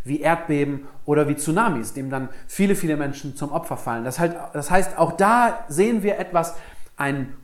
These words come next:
guten Prozess, etwas Gutes, das Gott in die Welt hineingelegt hat, etwas Lebensförderndes, das ins Gegenteil verdreht und verkehrt wird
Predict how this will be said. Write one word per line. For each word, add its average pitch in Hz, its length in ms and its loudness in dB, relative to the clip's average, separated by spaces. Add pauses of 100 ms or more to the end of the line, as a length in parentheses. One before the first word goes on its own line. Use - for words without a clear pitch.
(120)
guten 226 440 8
Prozess, - 680 -4 (480)
etwas 151 380 -4
Gutes, 269 320 6
das 160 220 -4
Gott 185 240 2
in 202 100 2
die 185 140 0
Welt 147 180 2
hineingelegt 160 720 -2
hat, 151 160 -6 (240)
etwas - 300 -8
Lebensförderndes, 190 1000 4 (260)
das 123 160 -10
ins 127 240 -10
Gegenteil 160 580 4
verdreht 151 920 2
und 147 120 -4
verkehrt 135 520 -6
wird 123 180 -4